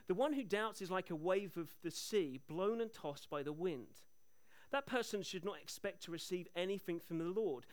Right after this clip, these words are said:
Such a person is a double-minded, unstable in all that they do.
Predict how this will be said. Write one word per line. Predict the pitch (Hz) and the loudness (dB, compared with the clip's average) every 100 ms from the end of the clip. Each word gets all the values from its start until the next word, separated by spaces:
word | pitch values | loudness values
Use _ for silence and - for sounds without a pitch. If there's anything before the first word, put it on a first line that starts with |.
| - - | -16 -8
Such | 294 254 | -6 -4
a | |
person | - 294 285 196 | 2 2 4 0
is | |
a | 165 | 2
double-minded, | 175 165 202 254 262 180 | 2 4 2 2 2 2
unstable | 170 185 - 262 247 170 | 2 0 2 2 4 0
in | 165 | 0
all | 175 185 | 4 4
that | 175 180 | 4 2
they | 165 | 0
do. | 165 196 160 | 2 4 4